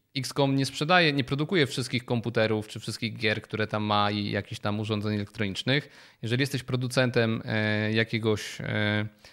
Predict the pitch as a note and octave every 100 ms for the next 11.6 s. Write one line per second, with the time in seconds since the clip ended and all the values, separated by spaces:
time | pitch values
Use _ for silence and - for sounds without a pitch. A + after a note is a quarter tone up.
0 | - - A#2+ A#2 G#2+ A#2 A#2 A2+ A#2 -
1 | C3+ C#3 A#2 - A#2 - A2 A#2 C#3+ C#3
2 | B2+ C#3+ D3+ C3+ B2 B2 B2+ - C3 -
3 | G#2+ C#3 C3 A#2+ A2+ C3 C3 - - A#2+
4 | A#2 G#2+ F#2+ D3 E3+ F#3+ B2+ B2+ - B2+
5 | A2+ A#2+ - A#2+ B2 A#2+ B2+ - - -
6 | D#3 C#3+ G#2+ F#2+ G#2 G#2 D#3+ F3+ - A#2
7 | B2+ D#3+ C3+ A#2+ A#2 - - _ - A#2
8 | A2 G#2+ - D3+ D#3 B2 B2 B2 A#2 A2+
9 | C#3+ C3 B2 A#2 A#2 G#2+ G#2 B2 D#3 -
10 | B2+ A#2 A#2+ B2 C3 D#3+ B2 A#2 A2 -
11 | - A2 G2+ - E3 A3